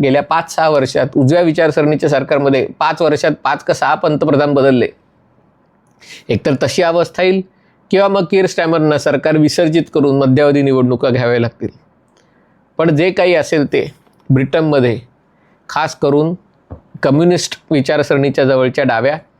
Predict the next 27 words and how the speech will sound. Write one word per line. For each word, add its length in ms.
आणि 140
पाकिस्तानी 840
आणि 400
या 160
विचारांच्या 720
पाकिस्तानी 600
लोकांचा 560
प्रभाव 380
राजकारणातला 680
जो 180
वाढतोय, 440
ते 100
बघता 460
ब्रिटनची 440
अवस्था 500
खरोखरच 600
अवघड 340
होत 140
चाललेली 400
आहे. 120
ज्या 140
प्रकारे 600
त्यांना 380
ब्रिटनचा 480
विकास 420
करायचा 380
आहे 120